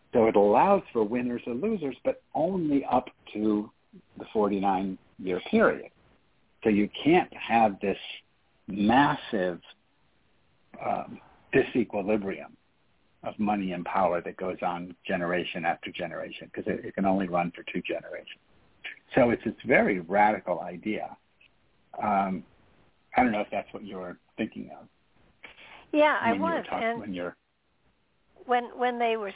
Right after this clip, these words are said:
Speaker 2: speaking of it, so everybody has to start at, at, at the same time. Who, who determines when the starting point is and when the forty-ninth year is?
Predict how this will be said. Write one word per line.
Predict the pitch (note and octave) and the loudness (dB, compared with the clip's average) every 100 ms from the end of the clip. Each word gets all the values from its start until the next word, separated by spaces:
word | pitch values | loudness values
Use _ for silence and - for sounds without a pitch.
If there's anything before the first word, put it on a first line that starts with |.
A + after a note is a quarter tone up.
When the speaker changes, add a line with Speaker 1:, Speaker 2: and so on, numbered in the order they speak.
| - | -10
Speaker 2:
speaking | - D#4+ C4 G3+ | -8 -6 -4 -2
of | G#3 | -2
it, | F#3 - | -4 0
so | A3 G3+ - _ _ _ _ _ _ - | 0 0 -6 _ _ _ _ _ _ 2
everybody | A#3+ C#4+ B3 A#3 | 2 2 -2 -2
has | G#3+ - | -4 -8
to | A#3 - | -16 -2
start | A#3 G#3+ | 4 4
at, | F#3+ F#3+ _ - - - _ _ _ - | 4 -2 _ -20 -20 -20 _ _ _ -8
at, | F#3 - | -8 -4
at | G3 | -6
the | - - - | -4 -4 -4
same | F3+ E3+ - | -4 0 -2
time. | C4+ G#3+ E3+ | 0 -6 -8
Who, | - D4+ - - | -8 -8 -8 -12
who | - D#4 | -6 -6
determines | D#4 - C#4 D#4+ A#3+ F3+ G3 - | -4 -2 0 0 -2 -6 -14 -8
when | A3 A3 | -4 -4
the | G#3 - | -4 -4
starting | A#3+ A#3+ A#3+ G#3+ | -4 -2 -2 -4
point | - G3 G3 | -6 -4 -2
is | G3 G3 - - - | -4 -6 -20 -20 -8
and | G#3+ G#3 | -4 0
when | G#3 | 0
the | G3+ G3 G3+ - | 0 0 -2 -2
forty-ninth | A3+ G#3 F#3+ F3+ - | 0 2 0 -4 -4
year | A3+ G#3 - | -2 -2 -2
is? | - - - | -6 -8 -8